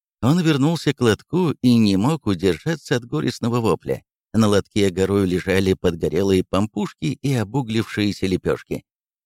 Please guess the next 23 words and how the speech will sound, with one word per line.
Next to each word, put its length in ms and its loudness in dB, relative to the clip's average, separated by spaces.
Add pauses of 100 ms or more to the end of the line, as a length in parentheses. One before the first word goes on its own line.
(460)
«Уж 300 2
этого-то 640 2
я 500 2 (160)
не 260 2
потерплю!» 800 2 (500)
Жень 480 2
Цянь 640 2 (440)
попросил 580 2
других 400 0
торговцев 640 0
присмотреть 640 -2
за 80 0
его 200 2
лотком, 480 0
а 60 0
сам, 380 0
сжимая 540 0
в 20 0
ярости 560 -2
кулаки, 460 2
бросился 720 -2
в 80 -18
погоню. 540 -2